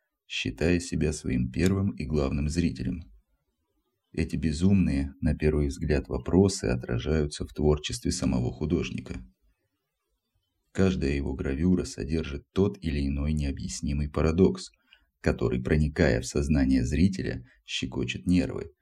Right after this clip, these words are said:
оставляет на подсознательном уровне чувство загадки и неразрешенности.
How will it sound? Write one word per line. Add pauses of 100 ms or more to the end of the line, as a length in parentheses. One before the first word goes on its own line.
(320)
оставляет
на
подсознательном
уровне
чувство
загадки
и
неразрешенности.